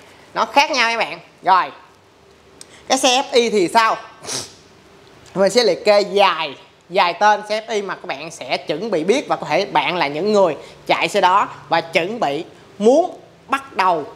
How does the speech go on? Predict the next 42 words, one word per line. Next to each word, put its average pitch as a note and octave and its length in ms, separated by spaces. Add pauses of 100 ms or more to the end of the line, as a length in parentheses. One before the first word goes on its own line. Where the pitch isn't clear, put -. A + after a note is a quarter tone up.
(320)
à, D#3+ 340
bắt A#3 220
đầu E3 180
chơi F3 160
xe F#3+ 260
và D#3+ 100
bắt F#3+ 180
đầu C#3+ 260
gắn A3 260
cái C4+ 140
này E3 220
là C3 160
cái A3+ 100
đầu D#3+ 280
tiên G#3+ 220 (480)
của D3 200
tất D4 180 (140)
cả G#3 120
những A3+ 220
người F3 240
mà D#3 80
muốn G3+ 220
chơi G#3+ 160
xe, G3+ 240
là D3 160 (360)
muốn A#3+ 360
không A3+ 340
phá G3+ 220 (100)
zin, B3+ 260 (360)
muốn B3+ 200
gắn C#4 280
cái D4+ 100
đầu E3+ 280
tiên B3+ 260
mà E3+ 120
cảm - 380
nhận F#3+ 280
chạy E3 280
cho G#3+ 120
nó A#3+ 80
bốc D4 260
hơn G#3 240